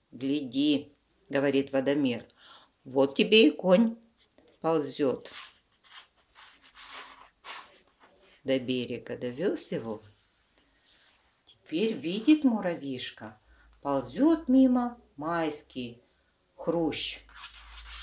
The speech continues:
Тяжелый жук, неуклюжий жук. Разве на таком коне далеко ускачешь? Все-таки послушал водомера.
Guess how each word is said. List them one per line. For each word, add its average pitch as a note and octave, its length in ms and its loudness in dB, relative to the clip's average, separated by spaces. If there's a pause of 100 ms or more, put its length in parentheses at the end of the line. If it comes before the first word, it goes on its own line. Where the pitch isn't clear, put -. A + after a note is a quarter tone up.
(720)
Тяжелый C#3 840 -2
жук, - 760 -8
неуклюжий C#3 1120 0
жук. A#2 480 -8 (320)
Разве B2 380 -6
на B2 120 -6
таком B2+ 460 -6
коне B2 400 -8
далеко B2 680 -4 (320)
ускачешь? D#3 1000 -6 (420)
Все-таки D3 800 -6
послушал C3 840 -8
водомера. A#2 760 -8